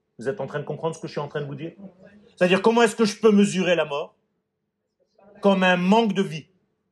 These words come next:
C'est pas une existence. C'est-à-dire, puisque tu manques de vie,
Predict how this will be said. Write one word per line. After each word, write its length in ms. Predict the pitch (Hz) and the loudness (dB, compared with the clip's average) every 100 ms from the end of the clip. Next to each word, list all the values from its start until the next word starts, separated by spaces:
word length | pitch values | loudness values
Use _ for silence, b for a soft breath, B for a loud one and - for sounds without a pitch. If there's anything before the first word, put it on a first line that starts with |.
| _ _ _ _ _ _ _ _ _ _ _ _ | _ _ _ _ _ _ _ _ _ _ _ _
C'est 160 | - 160 | -6 0
pas 120 | 240 | 0
une 100 | 254 | 0
existence. 800 | 214 214 202 240 214 - - _ _ _ _ _ _ _ _ _ _ _ _ _ _ _ _ | -4 -4 0 0 0 -2 -14 _ _ _ _ _ _ _ _ _ _ _ _ _ _ _ _
C'est-à-dire, 640 | - 196 208 180 202 190 | -2 2 2 2 2 0
puisque 420 | - 247 - 254 - | 0 -4 -4 -6 -6
tu 200 | 208 202 | 0 2
manques 400 | 202 233 254 196 | 4 4 2 0
de 140 | 196 | -2
vie, 640 | 160 139 170 180 208 254 | -2 -8 -10 -6 -6 -8